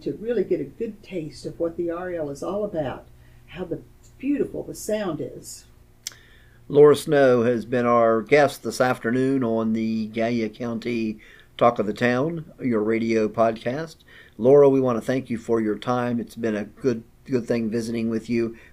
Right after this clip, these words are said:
Speaker 2: We want to encourage you, uh, if you're listening, to come out and support,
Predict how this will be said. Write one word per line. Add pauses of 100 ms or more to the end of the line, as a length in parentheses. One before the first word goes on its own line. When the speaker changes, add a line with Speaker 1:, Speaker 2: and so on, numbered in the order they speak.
Speaker 2:
We
want
to
encourage
you, (280)
uh,
if
you're
listening,
to
come
out
and
support,